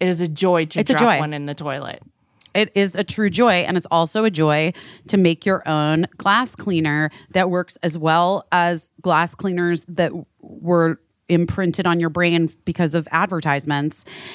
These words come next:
Speaker 2: And I just use the same cute bottle, um, that I refill every time, and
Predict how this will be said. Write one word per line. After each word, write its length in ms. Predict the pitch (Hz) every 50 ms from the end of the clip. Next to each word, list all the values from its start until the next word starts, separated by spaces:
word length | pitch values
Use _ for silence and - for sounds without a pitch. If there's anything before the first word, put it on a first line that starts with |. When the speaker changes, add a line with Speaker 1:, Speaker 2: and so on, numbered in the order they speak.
| - - _ -
Speaker 2:
And 480 | 202 196 185 180 175 170 170 170 165 143 - _ _ _ -
I 140 | 170 170
just 240 | 160 151 185 175 -
use 160 | 190 185 170
the 120 | 147 185 170
same 480 | - - 170 156 156 156 165 175 165 - _ _ _ _ _ _
cute 360 | - - - 185 180 - -
bottle, 540 | - 180 151 147 143 151 165 180 220 - - _ _ _ _ _ _ _ _ _
um, 340 | - 185 180 175 165 160 160 - -
that 180 | - 180 -
I 80 | - 165
refill 600 | 160 156 170 160 151 - 180 170 165 165 165 - - -
every 360 | 160 147 123 156 175 190 214
time, 500 | - - 170 139 135 135 151 196 233 240 - _ _ _ _ _ _ _ _ _ -
and 560 | 220 202 190 185 180 175 175 170 165 160 151